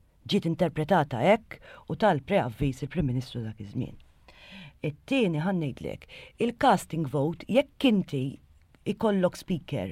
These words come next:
li jkun ukoll membru tal-Kamra, bħalma fi żmien kien Daniel Mikallef, dak jivvota bħala speaker, bħala membru. U mbagħad ikollu l-casting bħala speaker.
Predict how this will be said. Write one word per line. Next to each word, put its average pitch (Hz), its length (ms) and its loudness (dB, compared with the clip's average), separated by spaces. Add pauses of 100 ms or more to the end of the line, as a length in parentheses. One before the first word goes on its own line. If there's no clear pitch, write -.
li 185 140 0
jkun 170 240 -2
ukoll 170 240 2
membru 156 260 -2
tal-Kamra, 123 540 -6 (340)
bħalma 165 300 0
fi 254 100 4
żmien 156 400 0
kien 143 320 -2
Daniel 143 400 2
Mikallef, 113 560 -4 (640)
dak 247 380 6
jivvota 233 720 6 (100)
bħala 185 320 0
speaker, - 720 -10 (720)
bħala 185 300 8 (100)
membru. 135 380 6 (580)
U 185 80 2
mbagħad 277 300 6
ikollu 160 320 0
l-casting 254 760 2 (480)
bħala 180 300 6
speaker. - 580 4